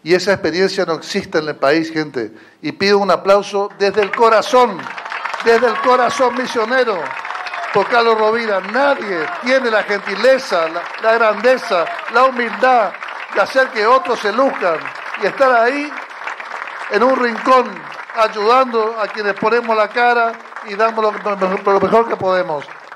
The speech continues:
Gente, muchísimas gracias a la militancia que está afuera, a la que está en Tres Capones, a la que está en, en San Pedro, a la que están en la cuatro, la que, donde estén. Gente, los saludo y como digo siempre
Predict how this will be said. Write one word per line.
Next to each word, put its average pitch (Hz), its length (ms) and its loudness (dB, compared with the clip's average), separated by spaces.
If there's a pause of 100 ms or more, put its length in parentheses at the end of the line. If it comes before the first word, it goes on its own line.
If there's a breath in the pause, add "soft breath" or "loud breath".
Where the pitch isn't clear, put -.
Gente, 233 340 0
muchísimas 202 640 0
gracias 226 320 2
a 202 40 -4
la 196 80 -4
militancia 208 440 -6
que 196 60 -10
está 180 140 -2
afuera, 214 540 2 (240 loud breath)
a 175 100 -6
la 170 120 0
que 156 60 -10
está 220 220 2
en 208 60 0
Tres 220 140 -4
Capones, 214 480 0
a - 20 0
la 180 120 2
que 160 80 -8
está 220 300 2
en, 175 340 -8 (480 loud breath)
en 160 220 -2
San 165 300 0
Pedro, 208 440 2 (1400 loud breath)
a - 80 -8
la 160 100 -2
que 156 80 -8
están 220 220 0
en 214 80 0
la 185 140 2
cuatro, 226 320 2
la 180 80 0
que, 170 80 -4
donde 208 280 -4
estén. 185 460 -4 (120)
Gente, 233 340 -2
los 170 180 -4
saludo 214 760 2 (260 soft breath)
y 170 100 -16
como 185 220 -6
digo 202 180 0
siempre 131 520 -6